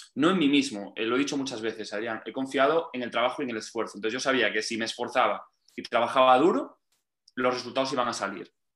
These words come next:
Y tarde o temprano yo iba a errar e iba a fallar, iba a hacer las cosas mal, como el prim-, lanzamiento de octubre fue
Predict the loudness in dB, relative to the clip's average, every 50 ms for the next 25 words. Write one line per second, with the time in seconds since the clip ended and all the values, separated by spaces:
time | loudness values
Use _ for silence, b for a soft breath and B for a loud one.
0 | _ _ -8 -6 0 4 4 4 6 4 4 2 2 2 2 4 4 4 4 4
1 | 2 -2 -6 -6 0 4 4 6 6 6 6 6 4 4 4 2 4 4 4 4
2 | 4 0 -4 -4 -2 2 2 2 2 2 0 0 0 0 2 0 0 0 -2 -4
3 | -10 -6 -4 -4 -2 -2 -2 -2 -2 -2 -2 -2 0 -2 -2 -6 -6 -8 -2 2
4 | 4 4 4 4 2 0 -4 -6 -6 -6 -6 -4 -6 -4 -2 0 -2 0 0 -2
5 | -2 0 -2 -2 -4 -4 -4 -4 -4 -2 -2 -2 -2